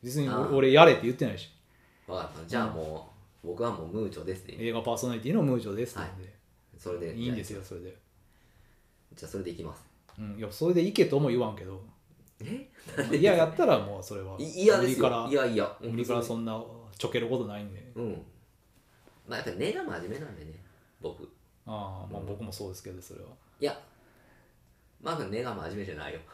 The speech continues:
Speaker 2: これははっきり言いますよ。もう根が真面目な人間ではないですよ、君は。
Speaker 1: かな。
Speaker 2: 君は根は全然真面目じゃない。あの、どっちかというとパリピ的なとこありますよ。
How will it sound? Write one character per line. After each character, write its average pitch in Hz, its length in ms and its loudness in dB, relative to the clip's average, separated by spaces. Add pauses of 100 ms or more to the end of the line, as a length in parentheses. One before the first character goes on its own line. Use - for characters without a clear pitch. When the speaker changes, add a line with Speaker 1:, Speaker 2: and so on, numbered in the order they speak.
(140)
Speaker 2:
こ 127 80 0
れ 117 60 2
は 110 160 0
は 110 140 0
っ - 80 -6
き 147 100 0
り 90 120 -2
言 87 100 -8
い 90 40 -6
ま 87 100 -8
す 87 80 -8
よ。 80 60 -8
も 85 140 -10
う 101 40 -8
根 131 240 -4
が 143 120 -2
真 104 240 -2
面 113 140 -2
目 104 60 -4
な - 60 -6
人 87 140 -8
間 101 120 -2
で 117 60 -2
は 87 100 -4
な 78 120 -10
い 80 40 -8
で 80 60 -10
す - 80 -18
よ、 - 140 -18
君 78 240 -12
は。 73 80 -10 (680)
Speaker 1:
か 107 140 -4
な。 113 200 -6 (380)
Speaker 2:
君 196 180 -2
は 156 80 0
根 190 220 6
は 214 260 6
全 214 180 8
然 202 140 4
真 92 160 -4
面 117 100 0
目 123 60 -2
じ 120 60 -4
ゃ 90 60 -4
な 78 200 -8
い。 82 140 -8
あ 82 60 -8
の、 82 180 -8
ど 110 100 2
っ - 40 2
ち 117 60 -2
か - 40 0
と 92 60 0
い 82 40 -2
う - 40 -4
と - 40 -16
パ 98 140 -4
リ 120 120 -2
ピ 143 340 -6
的 180 160 -2
な - 100 -4
と 82 100 -6
こ - 80 -6
あ - 60 -4
り 85 80 -8
ま 80 100 -8
す - 100 -8
よ。 - 40 -8